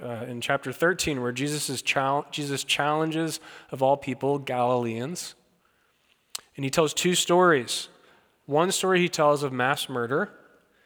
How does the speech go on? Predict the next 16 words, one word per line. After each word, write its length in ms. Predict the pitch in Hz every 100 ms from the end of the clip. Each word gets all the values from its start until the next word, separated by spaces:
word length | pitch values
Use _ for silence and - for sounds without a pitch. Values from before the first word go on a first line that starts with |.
| _ _
and 440 | - 135 135 131 131
the 100 | 139
other 220 | 147 269
story 580 | - - 123 127 143 147 - - _ _
of 320 | 143 139 135 139
a 60 |
tower 580 | 139 - 196 185 139 107 - _ _
falling 380 | - 143 143 147
on 340 | 151 139 135 139
a 80 | 127
random 300 | 135 139 135
group 260 | 123 127 123
of 80 |
people 400 | - 131 127 107 - _ _ _ -
in 120 | 113
Siloam. 600 | 101 113 110 117 113 98